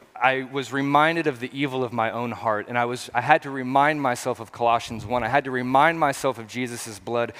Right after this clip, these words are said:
I had to remind myself of what he saved me from, because I got here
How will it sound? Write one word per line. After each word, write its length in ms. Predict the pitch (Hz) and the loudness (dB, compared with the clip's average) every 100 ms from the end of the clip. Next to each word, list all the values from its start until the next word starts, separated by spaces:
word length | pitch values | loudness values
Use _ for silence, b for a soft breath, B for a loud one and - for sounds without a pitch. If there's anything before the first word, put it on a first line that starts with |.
| B B | B B
I 100 | 131 | 2
had 160 | 143 | 2
to 80 | 139 | 0
remind 540 | 131 127 139 151 185 170 | -4 -2 4 4 4 2
myself 400 | 143 - 143 117 | 0 2 0 0
of 100 | 120 | -4
what 100 | 120 | -6
he 60 | |
saved 400 | 110 - 127 127 | -6 -4 -4 -4
me 140 | 117 107 | -8 -10
from, 380 | - 113 110 B B B | -6 -4 -4 B B B
because 240 | 143 135 127 | -2 0 0
I 80 | |
got 320 | 117 143 170 147 | 2 6 6 4
here 400 | 123 113 113 | -4 -4 -4